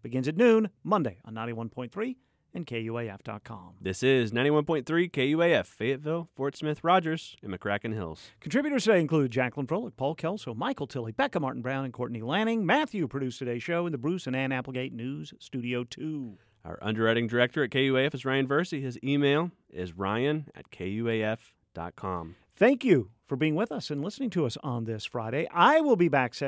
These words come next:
Speaker 1: uh, Sunday morning at nine with the next edition of Weekend Ozarks at Large. Not here Monday at noon.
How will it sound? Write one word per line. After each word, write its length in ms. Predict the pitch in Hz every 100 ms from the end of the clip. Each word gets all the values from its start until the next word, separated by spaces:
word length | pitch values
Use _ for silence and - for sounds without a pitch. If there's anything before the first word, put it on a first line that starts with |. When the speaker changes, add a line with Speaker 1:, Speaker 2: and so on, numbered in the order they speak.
| 127
Speaker 1:
uh, 180 | 151 123
Sunday 260 | 117 151 127
morning 320 | 120 120 131
at 200 | 120 -
nine 480 | 117 110 139 226 254
with 240 | 127 131
the 100 | -
next 220 | 120 117 -
edition 320 | 113 - 170
of 220 | 123 107
Weekend 640 | 107 120 294 240 139 101 95 _ -
Ozarks 500 | 143 123 117 110 -
at 80 | -
Large. 460 | 113 139 269 - - _ _ _ -
Not 340 | 110 139 262
here 140 | 277
Monday 260 | 262 254 233
at 80 | 202
noon. 300 | 202 196